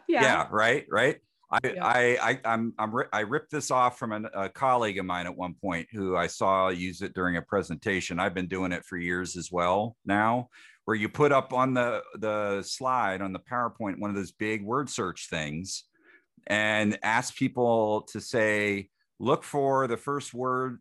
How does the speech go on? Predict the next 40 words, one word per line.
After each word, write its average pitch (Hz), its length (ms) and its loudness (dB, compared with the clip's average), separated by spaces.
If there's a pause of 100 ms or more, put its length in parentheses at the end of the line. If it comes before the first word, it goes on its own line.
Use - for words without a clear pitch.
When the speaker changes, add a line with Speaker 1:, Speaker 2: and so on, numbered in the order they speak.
Speaker 2:
four 123 240 -2
words 120 440 0
or 107 80 -6
five 113 320 0
words 110 360 -6
that 90 120 -10
jump 110 280 -2
out 107 240 4
at 95 100 -4
you. 82 500 -4 (440)
Those 131 440 6
are 120 140 4
who 135 220 2
you 117 300 2
are, 82 340 2 (600)
whatever 110 460 2
the 107 80 0
Speaker 1:
Hmm. 107 140 -2
Speaker 2:
words 107 240 -2
are." 92 360 -2 (540)
And 107 140 -6
then 120 120 -2
you 120 160 0
ask 165 260 -2
everybody, 90 420 -4
it's 87 140 -10
like, 107 140 -6 (260)
"Does 127 140 -6
that, 185 300 0
does 156 160 -4
that 196 180 2
just - 320 -8
fully 151 280 0
describe 135 460 2
who 139 80 -2
you 131 200 0
are 123 280 4
as 123 120 -6
a 98 80 -16
person?" 135 540 -4